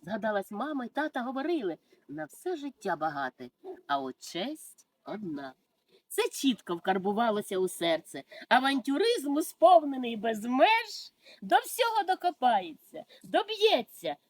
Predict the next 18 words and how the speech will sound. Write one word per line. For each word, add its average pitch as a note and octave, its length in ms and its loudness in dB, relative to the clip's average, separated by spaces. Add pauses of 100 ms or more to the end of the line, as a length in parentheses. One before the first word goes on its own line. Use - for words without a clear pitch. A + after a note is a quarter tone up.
порадник, G3+ 600 -2
друг G3+ 380 -6 (280)
і E3+ 120 -4
мілий D#3+ 420 -8 (120)
протеже. G3 600 -10 (1120)
Він G4 240 0
компетентний F#4+ 680 -4
в - 80 -12
кулуарах A#3 540 2
ради, F#3+ 480 -2 (380)
а A#3 120 6
ще F#4+ 260 2
підкований, C4 800 0
як G#3+ 220 2
кажуть, C#3+ 580 -8
на C#4 160 2
всі F#4 200 0
сто. F3+ 500 0